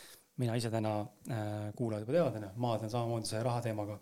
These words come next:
Mingi asi on seal taustal, mis lihtsalt ei lase mul saavutada seda soovitud küllust, mida ma täna ette soovin kujutada endale või mida ma tegelikult tahaks saavutada. Ja võib-olla seal on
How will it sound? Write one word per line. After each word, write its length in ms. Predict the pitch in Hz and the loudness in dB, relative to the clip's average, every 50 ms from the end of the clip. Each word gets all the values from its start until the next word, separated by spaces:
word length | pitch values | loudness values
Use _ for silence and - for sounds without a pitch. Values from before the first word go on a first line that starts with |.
| - - | -8 -2
Mingi 320 | - 120 117 113 107 101 110 | 2 2 2 2 0 -2 -2
asi 220 | 113 113 104 113 | -2 0 0 -2
on 80 | 110 107 | -4 -4
seal 140 | 104 123 104 | -4 -4 -2
taustal, 340 | - 165 151 - - 123 110 | -2 -2 -2 -2 -4 -4 -4
mis 280 | 107 104 95 - - - | -4 -2 -2 -2 -2 -2
lihtsalt 240 | - 123 - - - | -4 -6 -6 -6 -4
ei 40 | - | -2
lase 180 | 156 131 123 120 | 0 2 2 2
mul 520 | 120 123 131 131 131 135 135 135 143 147 147 - - - - - - - - - - - - | 2 4 2 2 2 2 0 0 0 -2 -4 -6 -10 -12 -12 -12 -12 -12 -14 -14 -16 -12 -6
saavutada 520 | - - 160 170 143 127 - 135 127 147 131 | -2 2 2 2 2 2 0 0 0 2 2
seda 160 | 143 - 151 | 2 0 0
soovitud 380 | 147 - 180 160 135 - - - | 0 0 -2 -2 -4 -6 -8 -4
küllust, 380 | - 226 220 160 117 104 - - | -2 0 2 2 2 0 0 0
mida 120 | 127 123 | 0 0
ma 100 | 123 123 | 2 0
täna 160 | 127 127 127 | 0 0 0
ette 220 | 135 131 - - 131 | -2 -2 -4 -4 -2
soovin 420 | - 165 156 127 120 117 117 123 | 0 2 2 2 0 -2 -2 -4
kujutada 340 | - 190 165 170 - - - | -2 0 0 0 -2 -4 -6
endale 200 | 120 110 107 110 | -6 -4 -4 -4
või 80 | 107 113 | -4 -4
mida 120 | 117 120 | -4 -4
ma 60 | 117 117 | -4 -2
tegelikult 220 | 135 127 123 - | -2 -2 -2 -4
tahaks 200 | - 117 120 - | -4 -6 -4 -2
saavutada. 380 | 175 180 135 120 - - 131 117 | -2 -2 -2 -4 -6 -6 -4 -2
Ja 60 | 131 | -2
võib-olla 220 | 175 170 143 127 | -2 -2 -2 -2
seal 120 | 127 139 131 | 0 2 2
on 140 | 127 127 | 2 0